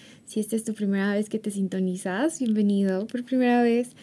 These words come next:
Si esta no es tu primera vez, welcome back. Estoy muy contenta de que hayas decidido regresar. El día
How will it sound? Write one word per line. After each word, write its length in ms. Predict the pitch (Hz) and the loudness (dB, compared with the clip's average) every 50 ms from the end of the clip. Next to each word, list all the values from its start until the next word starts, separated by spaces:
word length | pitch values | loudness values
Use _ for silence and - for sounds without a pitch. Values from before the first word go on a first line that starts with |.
| - - - - - - - | -20 -20 -20 -20 -20 -10 -8
Si 60 | 190 | -8
esta 180 | 190 - 180 175 | -6 -4 -2 0
no 120 | 190 226 | 2 4
es 80 | 277 269 | 2 2
tu 140 | - - - | 0 -6 -8
primera 400 | - 262 254 247 240 240 247 247 | -4 -2 0 0 2 0 2 2
vez, 280 | 247 247 247 240 240 | 2 2 2 2 2
welcome 340 | 311 349 339 - 311 247 214 | 2 0 2 2 2 2 2
back. 420 | 202 196 180 208 240 - - - - | 2 0 0 -2 -4 -6 -8 -12 -12
Estoy 200 | - - - 220 | -10 -4 0 2
muy 100 | 233 233 | 2 2
contenta 420 | 220 226 220 214 220 202 202 202 202 | 4 4 2 2 2 2 0 2 2
de 120 | 196 196 | 0 0
que 100 | - 202 | 0 0
hayas 160 | 196 196 196 | 0 0 0
decidido 340 | 202 196 - 214 196 196 196 | -2 -2 -2 0 0 2 2
regresar. 520 | 196 208 185 180 175 - 175 175 196 220 - - - - - - - - - - - - | 0 -2 -4 -6 -6 -4 -4 -4 -4 -6 -10 -14 -20 -20 -20 -20 -20 -20 -20 -16 -4 0
El 120 | 240 247 | 4 6
día 120 | 269 330 | 6 8